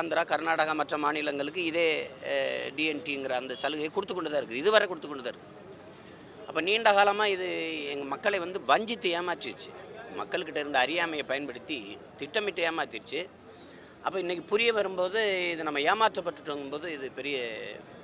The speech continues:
வேதனையும் கோபமான வெளிப்பாடா இருக்கு. அப்ப அது நாங்க கேக்குறது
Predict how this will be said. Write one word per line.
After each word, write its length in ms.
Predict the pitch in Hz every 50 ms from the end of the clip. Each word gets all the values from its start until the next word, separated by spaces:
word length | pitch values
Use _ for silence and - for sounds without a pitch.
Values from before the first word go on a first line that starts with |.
| - - - - - - - - - - - - - -
வேதனையும் 480 | 120 139 160 165 170 165 160 165 165 147 -
கோபமான 420 | 165 175 175 175 165 156 151 147 135
வெளிப்பாடா 340 | 131 139 135 - 131 123 123 107
இருக்கு. 180 | 95 - - - - - - - - - - - -
அப்ப 140 | - - 120
அது 160 | 131 131 139
நாங்க 260 | 139 139 147 170 170
கேக்குறது 440 | 165 147 165 170 190 180 185 180 165